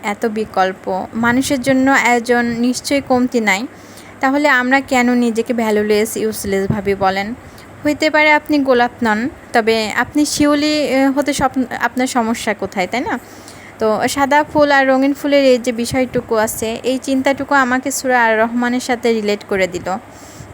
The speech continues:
আমি বিশ্বাস করি পৃথিবীর সমস্ত মানুষকে এক বছরের জন্য বাধ্যতামূলক বায়োলজি এবং ন্যাচারাল, আহ, সায়েন্স পড়ানো দরকার। আল্লাহ তাআলা তার নেচারটাকে এত সুন্দর করে সাজিয়েছেন, এত নিখুঁত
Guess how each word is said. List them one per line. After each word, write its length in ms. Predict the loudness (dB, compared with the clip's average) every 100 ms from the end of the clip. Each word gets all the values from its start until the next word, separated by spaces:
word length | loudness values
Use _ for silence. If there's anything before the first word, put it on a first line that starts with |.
| -20 -20 -20 -20 -20 -20 -8 -4
আমি 180 | -2
বিশ্বাস 460 | -2 -4 -2 -2 0
করি 240 | -2 -2
পৃথিবীর 360 | -2 -2 -2 -2
সমস্ত 500 | -2 -2 0 -2 -2
মানুষকে 540 | 0 2 0 -6 -2
এক 240 | 0 0 -2
বছরের 380 | -4 -2 -4 -2
জন্য 380 | -2 -2 -2
বাধ্যতামূলক 720 | 0 0 0 -2 0 0 0 -2
বায়োলজি 680 | 0 2 2 0 -4 -4 -6 -6 -16 -16 -6
এবং 300 | 0 0 2
ন্যাচারাল, 680 | 0 0 0 4 4 2 2
আহ, 180 | 0
সায়েন্স 420 | 0 0 0 -2 -2
পড়ানো 300 | 0 0 -2
দরকার। 540 | -4 -4 -4 -4 -6 -6 -14 -20 -20 -20 -20 -14 -4
আল্লাহ 320 | -2 0 0
তাআলা 280 | 2 2 2
তার 240 | 2 2
নেচারটাকে 640 | 0 -2 -4 -4 -4 -4 -2
এত 240 | -4 -2
সুন্দর 420 | -6 -4 -2 -2
করে 240 | 0 0 0
সাজিয়েছেন, 680 | -2 -4 -2 -2 -2 -4 -4
এত 260 | -6 -4
নিখুঁত 380 | -4 -4 -4 -8